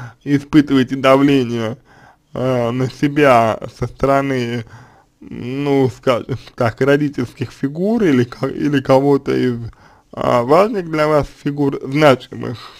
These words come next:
фигур. А, вполне может быть так. Но какое отношение имеет значимая фигура к вам? Какое отношение имеют эти фигуры,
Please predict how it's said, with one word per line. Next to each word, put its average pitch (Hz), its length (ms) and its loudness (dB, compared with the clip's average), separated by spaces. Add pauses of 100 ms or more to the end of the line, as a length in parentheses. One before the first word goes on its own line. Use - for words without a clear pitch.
(120)
фигур. 127 440 -6 (680)
А, 123 460 2
вполне 165 420 0
может 147 400 -2
быть 135 340 -6
так. - 460 -6 (920)
Но 147 1400 2
какое 143 360 2
отношение 151 580 0
имеет 151 260 -2
значимая 143 520 0
фигура 147 420 -6
к - 200 -18
вам? 180 460 -2 (960)
Какое 156 400 4
отношение 147 680 2
имеют 143 480 0 (680)
эти 160 200 -4
фигуры, 160 640 4